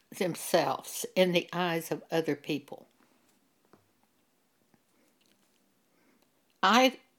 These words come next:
came to the position that I no longer wanted to do that. Several years ago, I saw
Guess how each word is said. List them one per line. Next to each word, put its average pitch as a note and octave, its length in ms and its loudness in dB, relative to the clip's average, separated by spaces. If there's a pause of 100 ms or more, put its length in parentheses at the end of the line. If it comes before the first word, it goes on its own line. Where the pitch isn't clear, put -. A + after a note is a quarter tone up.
(320)
came A#3 480 4
to G3+ 120 -4
the F3 120 -8
position F3 800 -2 (1040)
that F3+ 200 2
I G3+ 200 4
no F#3+ 180 2
longer E3 340 -2
wanted D#3 420 -2
to - 100 -8
do D#3 240 -2
that. - 380 -8 (1500)
Several A#3 460 4
years F#3 480 0
ago, D#3 560 0 (640)
I G#3 180 2
saw D#3+ 600 -2